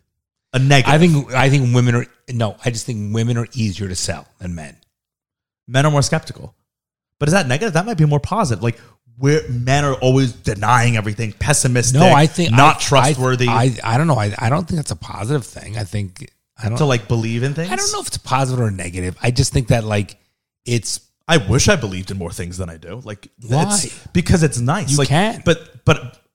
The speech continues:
Speaker 1: I, I'd be forcing myself because I don't, I just don't believe it. Like, what do you, what do you mean I can? It's either you believe something or you don't believe it.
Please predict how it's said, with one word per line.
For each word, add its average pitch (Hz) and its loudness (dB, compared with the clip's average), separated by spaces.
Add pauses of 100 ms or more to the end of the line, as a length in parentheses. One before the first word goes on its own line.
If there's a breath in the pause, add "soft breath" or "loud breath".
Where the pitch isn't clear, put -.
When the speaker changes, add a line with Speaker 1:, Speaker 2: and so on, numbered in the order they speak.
(180)
Speaker 1:
I, - -2 (500)
I'd 127 0
be 117 0
forcing 131 -2
myself - -10
because 110 -8
I 104 -2
don't, 98 -6
I 104 -6
just 92 -8
don't 87 -8
believe 113 -6
it. - -14 (380)
Like, 107 -10
what 110 -8
do 113 -2
you, 107 -8 (160)
what 110 -12
do 120 -6
you 120 -6
mean 104 -4
I 87 -10
can? 82 -12
It's 98 -6
either 107 0
you 107 -2
believe 107 -2
something 92 -8
or 87 -10
you 87 -10
don't 117 -4
believe - -6
it. - -20